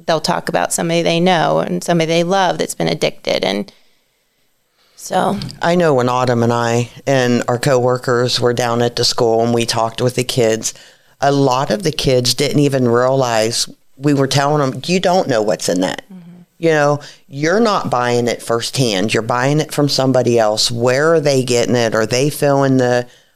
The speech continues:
Speaker 2: pod
Speaker 1: Mm-hmm.
Speaker 2: up themselves? You don't know what's in that. So you may think that, hey, you're just getting vape juice,
Speaker 1: Mm-hmm.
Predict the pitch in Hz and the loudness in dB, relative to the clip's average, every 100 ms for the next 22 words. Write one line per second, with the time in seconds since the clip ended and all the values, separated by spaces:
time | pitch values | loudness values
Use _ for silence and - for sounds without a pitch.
0 | _ - 135 131 127 127 131 127 - 123 | _ -2 0 2 0 0 -2 0 0 2
1 | 113 113 113 - - - _ 156 190 190 | 2 0 -2 -10 -20 -20 _ -2 2 2
2 | 160 143 151 160 135 123 120 123 - 120 | 2 2 0 0 2 2 2 -2 -4 -2
3 | 110 110 95 69 - 143 123 143 202 240 | 0 0 -2 -6 -6 -2 0 2 4 4
4 | 175 202 202 151 147 131 - 143 147 131 | 2 -2 -2 -2 -2 -2 0 2 2 0
5 | 127 131 147 185 170 165 - 151 147 131 | -2 -2 0 0 0 -2 0 0 2 2
6 | 131 127 120 127 151 147 131 117 120 - | 2 0 0 -2 -4 -4 -2 -2 0 -2
7 | - 185 190 170 | -2 -2 -4 -6